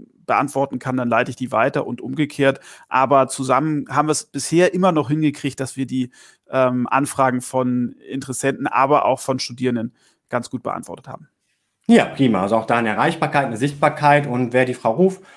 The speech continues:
Speaker 2: vorab schon mal kennenlernen möchte, wer sich an sie wendet, auch sie hat schon mal ein Interview geführt, wo sie auch vorstellt, wie das Thema Studienberatung an der S R H Fernhochschule so abläuft.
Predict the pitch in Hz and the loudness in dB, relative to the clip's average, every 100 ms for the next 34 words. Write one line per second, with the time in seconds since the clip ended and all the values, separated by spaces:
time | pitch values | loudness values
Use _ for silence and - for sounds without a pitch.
0 | - - 143 147 - 147 143 147 143 139 | -20 -6 -2 0 2 2 2 4 4 4
1 | 139 139 127 120 120 107 123 123 117 107 | 0 -2 -8 -6 -8 -2 0 0 -4 -4
2 | 120 120 - 113 101 139 151 135 131 127 | -2 -2 -2 -4 -4 -2 -2 0 0 -2
3 | - 123 - - 117 110 107 - 113 110 | 0 0 0 -4 -2 0 -2 2 2 2
4 | 110 98 104 104 - 104 101 - 113 107 | -2 -2 -2 -2 -2 -2 -2 -2 -2 0
5 | 101 90 95 101 104 95 - - - _ | 0 2 2 2 -4 -6 -10 -20 -20 _
6 | 147 156 143 143 143 139 101 87 92 - | 0 2 2 2 2 0 -6 -6 -8 -8
7 | 135 170 - _ _ _ | -6 -6 -10 _ _ _